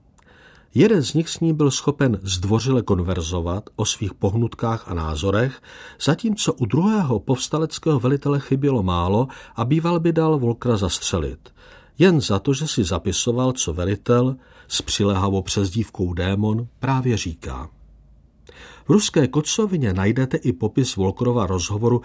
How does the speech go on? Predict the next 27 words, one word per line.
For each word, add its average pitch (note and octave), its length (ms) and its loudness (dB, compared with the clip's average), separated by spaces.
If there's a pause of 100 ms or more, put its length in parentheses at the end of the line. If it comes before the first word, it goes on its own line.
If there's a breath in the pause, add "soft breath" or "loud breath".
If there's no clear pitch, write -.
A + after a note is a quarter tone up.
(180 loud breath)
s - 160 -4
předním B2 460 0
komentátorem F#2 800 -2
ruské E2+ 360 -4
státní F2 420 -6
televize, A2+ 600 0 (340 loud breath)
kterého F3 480 0
jeho B2 240 2
britský C3+ 500 -2
kolega B2+ 440 0 (160 loud breath)
z - 140 -6
pochopitelných C#3+ 800 0
důvodů A2 360 2
nejmenuje. F2 600 0 (960 loud breath)
Volker F#3 320 4
popisuje, F#2+ 760 0
jak G2 300 -4
uvedeného D3 580 0
muže B2 260 0
často B2+ 400 -2
sledoval, F#2+ 640 0 (260 loud breath)
jak A2 200 0
na G#2 100 2
televizní B2+ 600 0
obrazovce C#3 800 0
bouří C3 440 2
proti C3+ 380 0